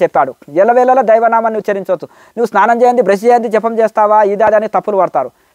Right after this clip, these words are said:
కలియుగం వాళ్ళకు నడుస్తుందని నారదుడే చెప్పాడు. అంతకంటే గొప్ప భక్తుడు ఎవరైనా వచ్చి ఖండిస్తే అప్పుడు అడగండి, "నువ్వు నారదు-, నా-, నువ్వు నారదుడి కంటే గొప్పవాడివా?" అని అడగండి చాలు. కనుక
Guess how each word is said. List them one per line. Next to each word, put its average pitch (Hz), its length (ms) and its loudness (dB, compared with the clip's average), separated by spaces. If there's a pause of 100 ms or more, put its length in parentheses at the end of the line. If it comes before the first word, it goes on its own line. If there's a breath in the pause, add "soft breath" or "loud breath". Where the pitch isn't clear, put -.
కలియుగం 233 360 2
వాళ్ళకు 214 240 0
నడుస్తుందని 196 540 -2
నారదుడే 190 460 0
చెప్పాడు. 160 260 0
అంతకంటే 202 360 -2
గొప్ప 208 220 -2
భక్తుడు 220 340 0
ఎవరైనా 202 280 2
వచ్చి 202 140 -4
ఖండిస్తే 202 560 0 (380 soft breath)
అప్పుడు 208 260 0
అడగండి, 185 400 0 (320)
"నువ్వు 196 200 -2
నారదు-, 233 360 0
నా-, 202 180 2
నువ్వు 233 120 -2
నారదుడి 240 380 0
కంటే 233 220 -2
గొప్పవాడివా?" 196 520 0
అని 190 100 0
అడగండి 170 420 0
చాలు. 135 160 -2 (760)
కనుక 196 380 2